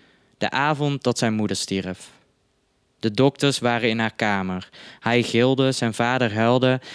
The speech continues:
en hij probeerde steeds naar haar kamer te lopen, maar elke keer hij bij de deur kwam, hield zijn vader hem tegen en zette hem weer op de sofa.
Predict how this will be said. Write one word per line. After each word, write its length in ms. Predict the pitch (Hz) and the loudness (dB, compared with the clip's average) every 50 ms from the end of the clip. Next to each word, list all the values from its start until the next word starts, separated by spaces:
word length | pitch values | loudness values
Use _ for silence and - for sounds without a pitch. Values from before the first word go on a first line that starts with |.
| - - | -18 -8
en 120 | - 113 110 | -4 -2 -2
hij 100 | 113 110 | -2 -2
probeerde 440 | - - 120 110 120 123 127 123 117 | -2 -2 0 2 4 4 4 4 2
steeds 420 | - - - 131 127 135 131 - | 0 -2 0 2 2 2 0 0
naar 140 | - 120 110 | -2 -4 -2
haar 160 | 117 113 113 | -2 -2 -2
kamer 380 | - - 120 123 127 123 113 101 | -2 -2 -2 -2 -2 -2 -4 -2
te 120 | - 104 | -2 0
lopen, 340 | 95 98 98 101 98 - 120 | 0 2 2 0 0 0 -2
maar 100 | 120 110 | -2 -2
elke 360 | - 98 131 147 151 - 131 | 0 2 2 2 2 0 -2
keer 320 | 120 - 135 131 131 131 | -4 0 2 2 4 2
hij 140 | 127 113 110 | 2 0 0
bij 160 | 98 117 117 | 0 0 0
de 120 | 110 110 101 | 0 -2 -2
deur 280 | 101 113 117 131 139 | 0 2 2 2 2
kwam, 300 | - - - 127 127 123 | 0 0 0 2 2 2
hield 240 | 117 113 123 127 123 | 2 2 0 0 2
zijn 180 | - 127 113 107 | 0 0 0 0
vader 300 | - 117 113 120 123 110 | 0 0 0 0 0 0
hem 160 | 110 104 104 | 0 -2 0
tegen 520 | - 117 113 120 131 123 - 135 127 123 | 0 2 4 4 2 2 2 0 0 0
en 140 | - 113 107 | -2 -4 -2
zette 260 | - - 120 117 - | 0 0 0 0 -2
hem 200 | 113 110 117 113 | -4 -4 -4 -4
weer 120 | 107 107 107 | -4 -4 -6
op 100 | 107 - | -6 -6
de 60 | - | -8
sofa. 540 | 98 - - 101 92 92 - - 85 87 | -6 -4 -2 -2 -2 -4 -6 -10 -14 -16